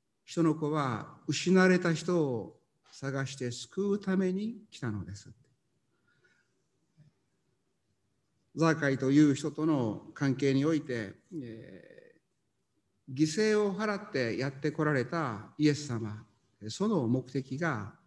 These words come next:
達成された。「今日救いが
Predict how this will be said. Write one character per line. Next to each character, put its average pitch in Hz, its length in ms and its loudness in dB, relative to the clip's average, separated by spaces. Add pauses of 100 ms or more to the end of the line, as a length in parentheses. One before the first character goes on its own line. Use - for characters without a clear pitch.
達 - 260 -8
成 175 180 2
さ 190 140 -6
れ 214 100 -2
た。 101 220 -10 (1900)
「今 247 400 6
日 135 120 -2
救 190 160 0
い 190 140 6
が 135 480 0